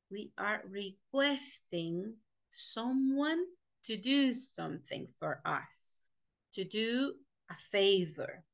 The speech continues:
okay? This is what we are requesting using these expressions. "Could you print out the budget file? Could you print out the budget file?" Right away, Rita.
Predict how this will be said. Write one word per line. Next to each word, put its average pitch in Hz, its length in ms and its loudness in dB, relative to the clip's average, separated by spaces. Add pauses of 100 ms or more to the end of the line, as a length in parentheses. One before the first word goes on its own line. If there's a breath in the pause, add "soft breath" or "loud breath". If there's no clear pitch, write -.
(300)
okay? 247 380 0
This 226 180 0
is 285 160 -6
what 226 160 -2
we 214 160 0
are 208 80 2
requesting 202 800 -4
using 202 580 -6
these 185 280 -12
expressions. - 1000 -12 (640)
"Could 233 220 -2
you 247 120 0
print 220 340 0
out 190 280 4
the 269 60 -2
budget 269 460 0
file? 311 480 4 (560)
Could 185 140 -12
you 180 80 -14
print 202 340 -6
out 220 300 -2
the 247 80 -4
budget 247 500 -2
file?" 262 420 -2 (1160)
Right 165 240 0
away, 233 400 8
Rita. 156 320 -4